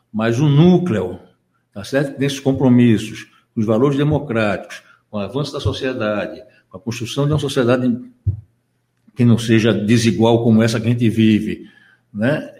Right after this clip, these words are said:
Esse núcleo, eu acho que ele continua firme e ainda unido, o P T, P S B, tá certo? P C do B. Então, esse núcleo continua ainda, eu acho que, é, olhando pro mesmo lado e jogando no mesmo campo,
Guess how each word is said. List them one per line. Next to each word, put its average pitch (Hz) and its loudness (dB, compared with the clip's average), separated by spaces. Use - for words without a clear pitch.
Esse 123 -2
núcleo, 147 4
eu 110 0
acho 117 -2
que - -4
ele 120 0
continua 135 0
firme 131 2
e 165 0
ainda 185 4
unido, 170 4
o - -6
P 139 4
T, 135 4
P 117 0
S 107 2
B, 123 4
tá - -12
certo? 131 -2
P 117 2
C 113 -2
do 135 2
B. 120 0
Então, 160 -8
esse 190 -2
núcleo 175 -6
continua 151 -2
ainda, 135 2
eu 107 0
acho 113 -4
que, 151 -4
é, 110 -10
olhando 127 4
pro 180 4
mesmo 190 8
lado 147 2
e 123 -4
jogando 139 2
no 175 2
mesmo 202 2
campo, - 0